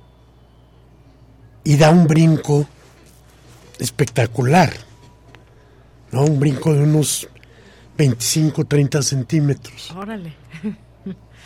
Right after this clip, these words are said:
Speaker 2: Sintió tu mirada.
Speaker 1: Y entonces me le quedo viendo.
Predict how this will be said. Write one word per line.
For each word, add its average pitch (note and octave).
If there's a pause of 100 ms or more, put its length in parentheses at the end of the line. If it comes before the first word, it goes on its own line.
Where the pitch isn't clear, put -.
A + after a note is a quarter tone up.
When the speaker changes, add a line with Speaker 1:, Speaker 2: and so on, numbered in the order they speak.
(160)
Speaker 2:
Sintió A3
tu A#3+
mirada. F#3+
Speaker 1:
Y B2+
entonces C#3
me B2
le B2
quedo C#3+
viendo. C3+